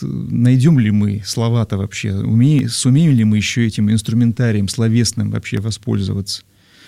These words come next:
Или когда кто-то наш ближний, близкий человек будет нуждаться в нашей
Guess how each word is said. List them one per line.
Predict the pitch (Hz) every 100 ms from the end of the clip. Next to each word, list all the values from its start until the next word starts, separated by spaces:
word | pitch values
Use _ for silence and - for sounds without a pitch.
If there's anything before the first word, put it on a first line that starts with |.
| - - -
Или | 120
когда | 135 117 131
кто-то | 139 120 135 127
наш | 120 127 113 -
ближний, | 117 113 117 117 113 101
близкий | 98 110 110 120
человек | 120 117 117
будет | 110 107 -
нуждаться | 104 104 104 107
в | 98
нашей | 104 104 - 110 101 101 104 95 -